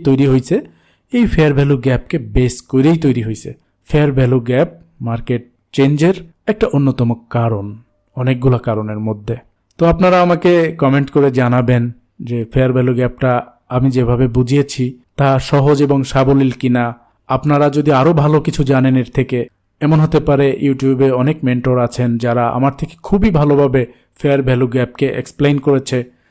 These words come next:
যদি এরকমটা হয়ে থাকে আমাকে লিঙ্কটা প্রোভাইড করবেন, আমি সেটা দেখেও শিখবো ইনশাল্লাহ। এছাড়া আপনি জানাইতে পারেন আমাকে আপনারা ট্রেড করার সময় আসলে ফেয়ার ভ্যালু গ্যাপ দেখে ট্রেড করেন কিনা এবং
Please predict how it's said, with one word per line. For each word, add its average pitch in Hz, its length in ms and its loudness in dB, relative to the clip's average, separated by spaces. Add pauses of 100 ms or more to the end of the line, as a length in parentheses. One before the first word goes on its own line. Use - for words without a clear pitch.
(260)
যদি 175 180 2
এরকমটা 185 400 2
হয়ে 160 180 2
থাকে 151 140 -2 (100)
আমাকে 139 240 0
লিঙ্কটা 135 340 0
প্রোভাইড 127 340 0
করবেন, 123 280 -2 (380)
আমি 139 200 0
সেটা 147 260 0
দেখেও 151 300 0
শিখবো 117 320 -2
ইনশাল্লাহ। 104 420 -6 (380)
এছাড়া 208 340 4
আপনি 208 200 0
জানাইতে 160 340 2
পারেন 131 260 2
আমাকে 123 240 -4 (120)
আপনারা 127 320 -4
ট্রেড 135 200 0
করার 143 240 2
সময় 139 260 0
আসলে 131 260 -4
ফেয়ার 139 220 2
ভ্যালু 135 240 2
গ্যাপ 139 220 0
দেখে 131 180 0
ট্রেড 147 160 0 (120)
করেন 160 280 4
কিনা 156 200 2 (260)
এবং 175 140 2